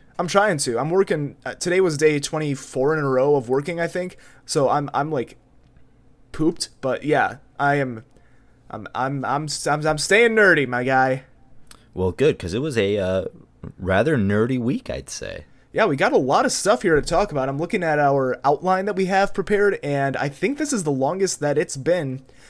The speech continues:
Speaker 1: since we started Small Town Nerds up.
Speaker 2: Yes, it's a very long outline. We have a lot of stuff to talk about today, but we're actually shortening the amount or, or lowering the amount of segments we're doing today. So today we have a,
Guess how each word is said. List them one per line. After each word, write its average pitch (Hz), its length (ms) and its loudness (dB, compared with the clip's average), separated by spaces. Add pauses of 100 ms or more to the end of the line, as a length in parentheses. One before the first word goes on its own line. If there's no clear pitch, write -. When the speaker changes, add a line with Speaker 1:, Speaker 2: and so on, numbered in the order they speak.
(120)
Speaker 1:
since - 360 -2
we 185 140 -4
started 175 580 0
Small 165 300 0
Town 170 320 -4
Nerds 156 340 -2
up. - 220 -14 (500)
Speaker 2:
Yes, - 340 -2
it's 92 140 -6
a 92 60 -6
very 92 300 2
long 135 240 0
outline. 107 520 -2
We 92 120 -2
have 87 80 0
a 85 60 2
lot 80 280 -2
of 95 80 -2
stuff - 220 -6
to - 80 -14
talk 123 200 -2
about 117 200 -4
today, 113 260 -6
but 101 140 -4
we're 90 180 2
actually 120 360 0
shortening 104 760 -2 (300)
the 98 100 2
amount 98 480 2 (100)
or, 82 160 -2
or 80 260 -4 (240)
lowering 98 580 4
the 85 100 2
amount 82 240 0
of - 80 -4
segments 85 420 0
we're 76 80 -8
doing 78 180 -6
today. 71 280 -8 (240)
So - 140 -4
today 107 340 4
we 127 120 4
have 92 140 4
a, 87 220 2